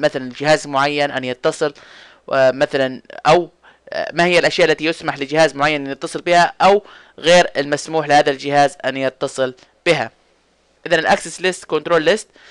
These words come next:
هي تستخدم في عملية التحكم في عملية الاتصال،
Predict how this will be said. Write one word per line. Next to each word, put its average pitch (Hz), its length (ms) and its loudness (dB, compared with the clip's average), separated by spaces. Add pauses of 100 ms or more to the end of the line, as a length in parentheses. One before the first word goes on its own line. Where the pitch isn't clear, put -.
(200)
هي 208 120 0
تستخدم 185 400 -2
في 156 520 0
عملية 147 360 2
التحكم 165 640 -2 (400)
في 151 160 0
عملية 147 400 2
الاتصال، 170 760 2